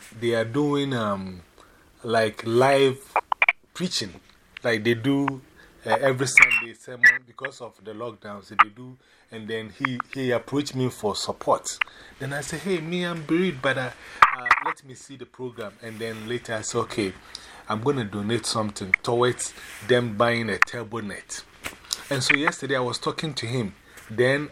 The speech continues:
I told him this. This is exactly what I said. I said, "I have noticed that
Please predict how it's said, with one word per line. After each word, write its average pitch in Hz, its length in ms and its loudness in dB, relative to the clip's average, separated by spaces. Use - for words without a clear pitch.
I 117 120 2
told 151 300 0
him 110 200 -2
this. - 440 -2
This 139 260 4
is 117 140 -2
exactly 117 500 4
what 110 180 2
I 95 120 -4
said. 85 360 -4
I 123 120 -4
said, 143 420 0
"I - 60 2
have 131 340 0
noticed 170 480 2
that 120 320 0